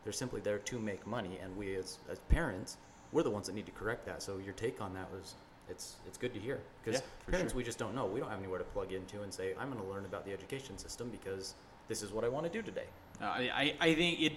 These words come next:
Speaker 2: it doesn't take very much time or knowledge to know something's wrong, right? Like, like if you're sick, right, and you wake up in the morning, you, you know pretty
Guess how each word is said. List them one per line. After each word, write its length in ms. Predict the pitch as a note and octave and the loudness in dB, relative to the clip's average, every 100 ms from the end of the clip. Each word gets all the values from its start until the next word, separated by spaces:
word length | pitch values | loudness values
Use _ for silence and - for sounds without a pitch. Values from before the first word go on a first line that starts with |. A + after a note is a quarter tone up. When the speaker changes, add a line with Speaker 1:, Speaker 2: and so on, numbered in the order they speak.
| - | 6
Speaker 2:
it 160 | D#3 | 6
doesn't 380 | E3 F3+ F#3 D3+ | 10 8 8 4
take 320 | - E3 D#3 | 8 8 8
very 540 | B2 A2 B2+ C3 C3+ A#2+ | 2 2 6 6 6 4
much 760 | A2 A2+ A2+ G2+ - - - - - | 4 8 10 10 8 2 0 -4 -2
time 480 | - - B2+ A#2+ A#2 | 4 6 8 6 6
or 80 | G#2+ | 4
knowledge 560 | G#2 F#2+ G2+ A2 A2 - | 8 8 8 6 4 2
to 100 | A2 | 2
know 220 | G#2 G2+ | 4 4
something's 600 | - G#2 G2+ F#2+ F2+ - | 4 2 2 -2 -2 -4
wrong, 440 | F2+ F#2+ G2 - F2 | 4 6 6 4 -2
right? 380 | F2+ F2+ F#2+ A2+ | 0 2 4 4
Like, 160 | G#2+ G#2+ - - | 4 2 0 2
like 160 | A#2+ B2+ | 4 6
if 140 | C3+ | 4
you're 120 | G#3 | 4
sick, 560 | A3 - - A#2+ - - | 6 8 10 10 8 4
right, 300 | A#2 B2 - - - - | 8 10 8 4 -12 0
and 160 | A#2 C3+ | 4 6
you 120 | E3 | 8
wake 240 | D#3 D#3+ D#3 | 12 12 12
up 160 | - | 6
in 80 | C3 | 6
the 60 | B2 | 4
morning, 420 | A2+ B2+ C#3+ E3+ - - - - | 6 6 6 4 0 -12 -16 -6
you, 160 | - - B2 | -2 -2 2
you 120 | C3+ | 8
know 160 | E3 | 8
pretty 260 | F3 C#3 B2+ | 8 6 4